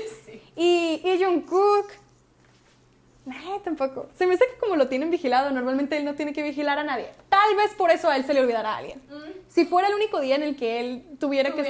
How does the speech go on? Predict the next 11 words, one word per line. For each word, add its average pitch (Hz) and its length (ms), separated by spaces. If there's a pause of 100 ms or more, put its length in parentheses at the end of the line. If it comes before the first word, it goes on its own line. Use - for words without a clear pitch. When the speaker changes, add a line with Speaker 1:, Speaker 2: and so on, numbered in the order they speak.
(120)
Speaker 2:
estar - 40
Speaker 1:
la 302 60
Speaker 2:
cuidando 262 320
a 269 80
alguien, 285 320
Speaker 1:
responsabilidad. 247 380
Speaker 2:
ajá, 233 80 (140)
siento 254 240
que 302 100
pudiera 220 260
pasar. - 320